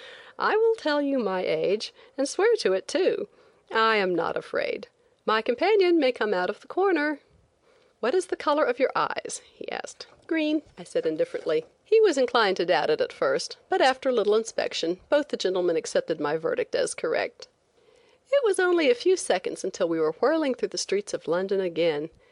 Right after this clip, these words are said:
This time we went to the office of the Peninsular and Oriental Steamship Company, where I bought tickets that would cover at least half of my journey.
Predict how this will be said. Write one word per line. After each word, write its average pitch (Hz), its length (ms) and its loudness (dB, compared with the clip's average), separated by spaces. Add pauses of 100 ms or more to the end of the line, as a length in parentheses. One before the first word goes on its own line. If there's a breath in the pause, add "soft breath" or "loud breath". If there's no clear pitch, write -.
(300 soft breath)
This 196 160 -4
time 165 260 -4
we 170 100 0
went 175 260 -2
to - 100 -10
the 175 140 -4
office 160 380 -4
of 175 120 -6
the - 60 -20
Peninsular 180 600 -2
and 220 200 -4
Oriental 170 520 -2
Steamship - 520 -2
Company, - 460 -6 (480 soft breath)
where 190 140 0
I 190 160 0
bought 208 300 -2
tickets - 320 -4
that - 140 -6
would - 140 -6
cover 170 320 -4
at - 120 -6
least - 360 -4
half 214 200 -6
of - 120 -16
my 156 160 -8
journey. 170 440 -2